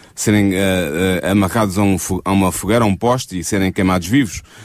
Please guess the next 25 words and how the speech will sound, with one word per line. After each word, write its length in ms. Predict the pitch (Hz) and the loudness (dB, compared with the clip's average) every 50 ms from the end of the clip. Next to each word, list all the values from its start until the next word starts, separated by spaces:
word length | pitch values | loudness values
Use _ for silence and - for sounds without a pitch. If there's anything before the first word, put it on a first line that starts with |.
| - - - - - - | -20 -20 -20 -20 -10 -2
As 160 | - 113 110 104 | -2 0 2 2
mulhe-, 240 | 131 135 139 - - | 2 2 2 0 0
dizem-se 480 | 123 139 151 147 165 160 156 - - - | 0 0 2 2 2 0 0 -2 -4 -8
que 120 | - 110 - | -8 -6 -2
havia 260 | 110 127 120 139 151 | -2 0 2 2 2
mulheres 320 | 135 131 131 131 143 135 - | 2 2 2 2 0 -2 -4
que 100 | - - | -8 -8
se 80 | - | -8
colocavam, 680 | - 139 127 107 - 143 131 120 120 123 123 120 110 - _ _ _ _ _ _ _ _ - | -6 -6 -6 -2 0 0 0 0 0 0 -2 -2 -4 -6 _ _ _ _ _ _ _ _ -4
ah, 180 | 113 113 110 110 | -2 0 2 2
na 140 | 117 117 113 | 2 0 0
fo-, 140 | 107 - - | -2 -6 -6
ao 100 | - 110 | -4 -2
lado 220 | 117 123 131 135 | 0 0 0 0
da 80 | 127 123 | -2 -4
fogueira, 480 | 104 - - 107 107 107 107 117 151 - _ _ _ _ _ _ _ _ _ - | -4 -4 -2 0 2 2 2 0 -2 -6 _ _ _ _ _ _ _ _ _ -6
em 140 | - 110 110 | -2 -2 -2
que 140 | 104 127 120 | 0 0 2
os 60 | 113 | 4
maridos 440 | 123 123 123 123 127 123 110 95 104 | 4 4 4 4 4 2 2 2 2
iam 140 | 120 117 | 2 2
ser 240 | 110 - 131 123 117 | 4 2 2 4 4
executados 760 | 117 107 - - - - - 110 101 104 113 123 - - - _ _ _ _ _ _ _ _ _ - | 4 2 0 -2 -4 -2 0 2 2 2 0 -2 -6 -16 -16 _ _ _ _ _ _ _ _ _ -2
pelo 220 | 110 104 101 98 | -2 0 0 0
fogo, 440 | - - 110 104 113 131 139 - | -2 0 2 2 2 0 -2 -8